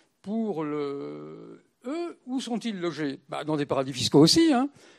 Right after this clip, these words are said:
Donc, euh, au Royaume-Uni pour Deloitte, P W C et E Y, euh, K P M G en Suisse, et puis toutes les entités états-uniennes des Big Four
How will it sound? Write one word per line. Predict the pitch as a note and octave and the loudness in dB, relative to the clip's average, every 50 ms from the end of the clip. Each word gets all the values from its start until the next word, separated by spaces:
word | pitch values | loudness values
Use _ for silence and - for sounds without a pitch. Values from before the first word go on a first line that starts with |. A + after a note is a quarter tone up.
| _ _ | _ _
Donc, | D3+ E3+ E3 D#3+ C#3+ - D3+ | 0 4 4 4 4 2 0
euh, | C#3+ C#3 C3+ C3 C3 B2+ B2 B2+ - F3 | 0 0 0 0 -2 -4 -6 -8 -10 -8
au | D#3+ D3+ | -8 -6
Royaume-Uni | B2 B2 C#3 C#3 C#3+ C#3 C#3 C#3+ D3 D#3 D#3 | -2 -2 -2 0 0 0 0 2 2 2 2
pour | D3 - B2+ C3 | 2 2 2 2
Deloitte, | A2+ B2+ C3 C3 C#3+ C#3+ C3+ | -2 -4 0 2 2 2 4
P | A#2 - C3+ | 0 -2 -2
W | A#2+ A#2+ A#2+ B2+ B2 B2 B2 | -2 -2 -2 -2 -2 0 -2
C | A#2+ - C3+ B2 C3+ C3 | -2 -2 -4 -4 -4 -6
et | B2+ A#2+ B2+ | -8 -6 -2
E | C3 D#3+ A3+ C#4+ D#4 | -2 0 0 0 0
Y, | D#4 F4 - _ _ _ _ _ _ _ _ _ _ _ | -2 -4 -4 _ _ _ _ _ _ _ _ _ _ _
euh, | F#3+ E3+ D#3+ D#3+ D#3+ D#3+ D#3 D#3 D#3 D#3 D3+ D3+ E3 D#3+ - _ _ - _ | -2 0 2 4 4 4 4 4 4 4 2 2 0 -2 -8 _ _ -6 _
K | - G3 | 2 2
P | F#3+ - G3 | 4 6 4
M | F#3 F3+ F3+ | 6 6 4
G | D#3 D#3+ F#3 F3+ F3+ F3 D#3 - | 4 4 2 2 2 0 -2 -4
en | - B2 A#2+ | -6 -4 -2
Suisse, | - - F#3+ A3 C#4 D#4 - - - - - - - _ _ _ _ _ _ _ _ _ _ | -2 0 2 2 2 4 2 0 -2 -2 -2 -4 -6 _ _ _ _ _ _ _ _ _ _
et | - G3+ F#3+ F#3 | 2 2 2 4
puis | - - A3 A3 B3 C#4 D4 C#4+ - _ _ _ | 6 6 6 6 6 6 4 4 0 _ _ _
toutes | - F#4 F#4+ F4+ - - | 10 10 10 10 6 2
les | A#3+ A#3+ B3 G3+ F3 G#3+ | 4 6 6 6 10 12
entités | C#4+ C#4+ C#4+ - C4+ A#3 - - - B3+ B3 A#3 G#3 F3+ D#3+ C#3 B2+ - _ _ _ _ _ _ _ _ _ _ | 12 12 12 10 6 4 4 2 2 4 4 4 4 2 2 0 -4 -10 _ _ _ _ _ _ _ _ _ _
états-uniennes | A3 A3 G#3+ A#3+ A3+ F3+ F#3 G#3+ G#3 G#3 G#3+ G#3+ G3+ F#3+ F3+ F3 D#3+ | 0 6 8 10 8 10 10 10 10 10 10 10 8 6 6 6 6
des | C#3 D#3 | 4 2
Big | D3 D3+ D3+ - | 2 2 -2 0
Four | - G#3 A#3+ B3+ C4+ C#4+ C#4+ D4 | 8 10 12 12 12 10 8 4